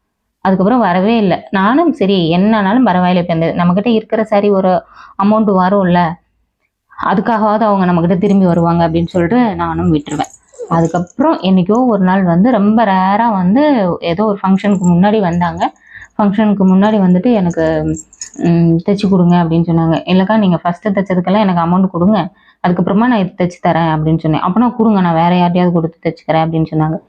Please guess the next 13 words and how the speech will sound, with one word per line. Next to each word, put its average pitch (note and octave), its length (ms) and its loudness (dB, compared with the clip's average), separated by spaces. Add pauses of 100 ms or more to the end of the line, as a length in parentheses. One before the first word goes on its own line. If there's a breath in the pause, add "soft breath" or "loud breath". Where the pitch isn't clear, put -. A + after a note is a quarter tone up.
(280 soft breath)
எனக்கு F3 180 0
கொடுக்க G#3 220 0
வேண்டிய A#3+ 260 2
அமௌண்ட் E3+ 260 2
கொடுத்துட்டு A#3+ 380 0
நீங்க C4 220 2
உங்க D#3+ 240 0
சாரியை D#3+ 300 0
வாங்கிட்டு D#3 400 0
போங்க, E3 320 -4
நான் E3 140 -2
வேணாம்னுலாம் D#3+ 480 -2
சொல்லல D#3 200 0